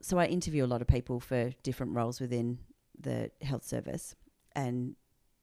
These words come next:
probably last year I would have interviewed about a hundred people. So it's, you know, it's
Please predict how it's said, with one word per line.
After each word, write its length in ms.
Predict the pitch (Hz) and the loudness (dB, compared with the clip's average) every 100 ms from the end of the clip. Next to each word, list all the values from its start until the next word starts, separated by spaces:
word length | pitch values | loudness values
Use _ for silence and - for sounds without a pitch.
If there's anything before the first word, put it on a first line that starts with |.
| _ - | _ -6
probably 360 | - 175 156 143 | -2 -2 0 0
last 320 | 127 120 - | 0 -2 -2
year 140 | 123 | 0
I 40 | 117 | 0
would 160 | 120 | -2
have 80 | 120 | -4
interviewed 380 | 113 120 123 123 | -2 -2 0 0
about 140 | 117 110 | 0 -2
a 60 | |
hundred 320 | 123 120 110 - | -2 -4 -4 -4
people. 320 | 90 - - _ _ _ _ - _ - - | -4 -6 -10 _ _ _ _ -20 _ -20 -8
So 260 | - 131 123 - - - _ _ _ | 2 2 2 -6 -20 -20 _ _ _
it's, 320 | 165 - - - | -2 -2 -6 -6
you 60 | - | -4
know, 80 | - | -4
it's 240 | - - | -6 -12